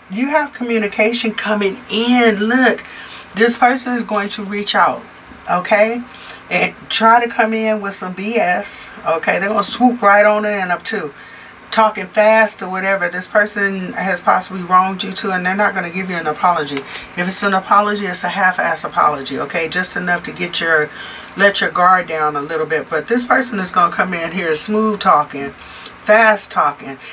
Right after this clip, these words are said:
and then guess what? This person doesn't know that you've been connecting with the Most High in solitude, just like, you know, regrouping and grounding, you know what I mean? And this person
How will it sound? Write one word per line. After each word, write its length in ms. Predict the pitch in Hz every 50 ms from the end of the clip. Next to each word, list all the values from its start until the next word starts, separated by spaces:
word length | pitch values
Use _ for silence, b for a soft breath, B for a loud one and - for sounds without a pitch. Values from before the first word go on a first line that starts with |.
| B B -
and 160 | 180 196 196
then 180 | 202 208 208 202
guess 380 | 208 214 202 202 202 - -
what? 320 | - 202 190 160 - - - - - - - - - - - - - - - - - - - - - -
This 240 | 170 185 226 240 240
person 300 | - 226 214 - 208 208
doesn't 340 | 190 185 190 - 185 185 190
know 160 | 202 202 196
that 220 | 190 180 175 -
you've 120 | 208 208 190
been 120 | 185 180
connecting 640 | 185 185 180 185 185 185 - - 180 180 180 175
with 240 | 175 180 180 170 170
the 60 | -
Most 320 | 175 175 175 165 165 160 -
High 420 | 185 196 190 185 147 131 127 - B B B B B B B B -
in 200 | 180 190 202 202
solitude, 880 | - - 208 196 196 202 202 190 180 - - 175 156 143 131 120 131 -
just 260 | 185 185 185 180 -
like, 220 | 185 170 165 160 180
you 80 | 190
know, 160 | 185 185 175 170
regrouping 720 | 175 190 202 180 - 170 180 208 214 208 - 180 147 143
and 160 | 143 143 147 147
grounding, 680 | 143 160 180 196 202 202 190 180 156 147 143 139 147 165
you 80 | 180
know 100 | 180 190
what 100 | 196 202
I 40 | 202
mean? 300 | 202 208 214 214 220 214 B B B B B B B -
And 180 | 175 180 190
this 160 | 196 202 202 -
person 800 | - 220 220 240 262 247 - - 180 170 165 165 165 170 170